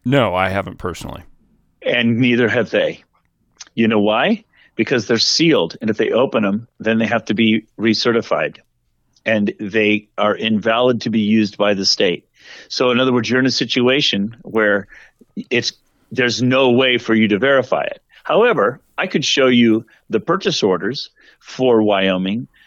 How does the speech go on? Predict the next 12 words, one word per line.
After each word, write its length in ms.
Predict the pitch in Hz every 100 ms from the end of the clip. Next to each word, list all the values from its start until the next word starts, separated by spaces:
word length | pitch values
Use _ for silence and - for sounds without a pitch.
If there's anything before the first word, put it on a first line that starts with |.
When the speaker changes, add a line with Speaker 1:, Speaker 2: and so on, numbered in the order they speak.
| _ -
Speaker 2:
when 200 | 117 123
they 140 | 127
were 140 | 123 113
shipped 440 | - 180 196 -
their 240 | 113 107
D 260 | 98 113 113
S 140 | 101
two 180 | - 104
hundreds 380 | 95 90 95 95
in 140 | 98
twenty 340 | 90 - 98 90
twenty 480 | - 87 85 110